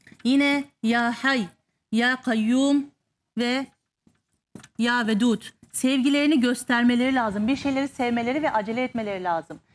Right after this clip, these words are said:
Ve Kerim, cömert olmaları lazım. Cömert olmadıkça rızıkları, bereketleri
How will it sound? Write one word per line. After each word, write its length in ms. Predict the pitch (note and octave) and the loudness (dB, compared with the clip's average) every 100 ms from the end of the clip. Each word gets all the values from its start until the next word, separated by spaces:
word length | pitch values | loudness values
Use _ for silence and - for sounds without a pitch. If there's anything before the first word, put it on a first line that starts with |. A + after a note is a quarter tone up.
| _ - | _ -6
Ve 100 | D#4+ | -4
Kerim, 500 | - C4 C#4 C#4 G3 - - | -4 -2 0 0 -4 -16 -10
cömert 500 | F#3+ A#3+ B3 D4+ D#4 | -4 0 2 0 0
olmaları 440 | C#4 A3+ G#3+ G3 F#3 | -2 -2 -2 -2 -2
lazım. 320 | F3 D#3+ - _ - - | -4 -4 -14 _ -20 -4
Cömert 380 | C4+ D4 F4+ - | 0 2 2 2
olmadıkça 600 | E4+ G4 E4 B3 - A#3 | 2 2 0 -2 -2 -2
rızıkları, 480 | C4+ B3+ A#3+ A3+ G#3 | -2 -4 -4 -4 -4
bereketleri 560 | C4+ - C4+ C4 C4 | -4 -4 -6 -4 -4